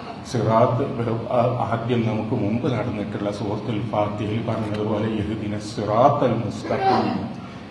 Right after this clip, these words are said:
സിറാത്തൽ ലദീന അൻഅംത അലൈഹിം", അവരുടെ കൂടെ നമ്മൾക്ക് കൂടണം. "ഗൈരിൽ മഗ്ലൂബി അലൈഹിം വലദ്ദാലീൻ", അതായത് അറിഞ്ഞുകൊണ്ട് പാപം ചെയ്യുന്നവരുടെ കൂട്ടത്തിലോ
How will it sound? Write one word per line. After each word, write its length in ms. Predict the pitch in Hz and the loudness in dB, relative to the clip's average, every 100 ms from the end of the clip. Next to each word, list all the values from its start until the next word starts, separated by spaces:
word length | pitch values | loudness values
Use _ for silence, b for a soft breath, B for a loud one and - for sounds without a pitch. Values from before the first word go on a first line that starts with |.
| - - - | -14 -14 -8
സിറാത്തൽ 560 | 104 98 113 131 135 117 | 0 6 6 6 4 4
ലദീന 420 | 113 110 110 107 | 2 0 0 0
അൻഅംത 640 | 107 104 113 156 143 131 | 0 2 4 6 6 6
അലൈഹിം", 580 | 113 104 104 101 98 98 | 4 2 0 -2 -4 -2
അവരുടെ 380 | 113 147 - 208 | 4 6 8 8
കൂടെ 220 | 151 131 | 8 4
നമ്മൾക്ക് 560 | 120 120 117 113 113 110 | 4 4 4 2 0 0
കൂടണം. 500 | 104 110 110 104 - - - B B - 101 | 0 2 0 -2 -6 -10 -10 B B -10 -4
"ഗൈരിൽ 460 | 113 117 117 120 | 2 2 4 2
മഗ്ലൂബി 720 | 117 107 104 113 127 143 139 | 2 2 0 2 4 6 4
അലൈഹിം 640 | 127 117 120 139 135 190 139 | 4 4 4 2 2 2 2
വലദ്ദാലീൻ", 1160 | 117 107 107 107 107 107 104 104 101 101 98 101 - - B B | 2 2 -2 -2 0 -2 -2 -2 0 0 -2 -6 -10 -12 B B
അതായത് 360 | 107 110 110 113 | -4 -2 0 4
അറിഞ്ഞുകൊണ്ട് 720 | 107 104 110 127 131 117 120 | 4 4 2 4 6 6 4
പാപം 460 | 110 107 107 117 113 | 4 4 4 2 2
ചെയ്യുന്നവരുടെ 640 | 104 110 104 107 104 101 | 0 0 0 -2 -2 -2
കൂട്ടത്തിലോ 720 | 110 92 104 - 131 - - | -2 -2 -4 2 4 6 4